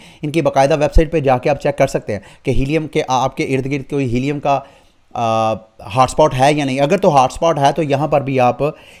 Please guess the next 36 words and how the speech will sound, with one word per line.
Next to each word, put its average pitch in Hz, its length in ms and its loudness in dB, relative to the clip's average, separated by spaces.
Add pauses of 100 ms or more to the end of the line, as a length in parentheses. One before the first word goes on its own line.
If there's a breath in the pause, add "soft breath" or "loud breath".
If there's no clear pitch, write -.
हीलियम 170 320 2
के 156 100 -2
टोकन 135 280 -4
की 131 100 -4
माइनिंग 127 340 -2
वगैरह 120 240 0
कर 107 140 -4
सकते 104 260 -10
हैं। 95 160 -8 (380 loud breath)
अच्छा 180 160 2
जी, 214 100 0
ये 190 360 4 (1120)
एक - 180 -4
टोकन 175 260 6
मेरी 165 220 2
नज़र 135 300 0
से 147 420 0 (100)
चंद 151 160 4
दिन 151 140 0
पहले 135 280 2
गुजरा, 123 460 0
मैं 143 340 2
इसमें 139 260 -6
ना 151 80 -4
लेट 117 260 -2
हो 110 100 -2
गया 101 140 -2
था। 98 160 -8 (420 loud breath)
ये 180 220 4
एक 170 260 0
कॉन्फ्लिक्स, 175 520 0
एक 151 580 2
लेयर 156 300 2
वन 151 160 -2
ब्लॉकचेन 127 440 0
है 151 300 -2